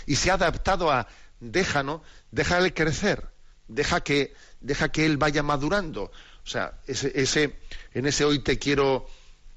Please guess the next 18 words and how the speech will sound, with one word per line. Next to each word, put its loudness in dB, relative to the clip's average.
más 0
que 0
ayer, 2
pero 0
menos 0
que -2
mañana, 2
en 0
ese 0
ir 0
creciendo 2
en 0
virtud, 0
etcétera, 2
etcétera, 2
¿no? 0
O -14
sea, -2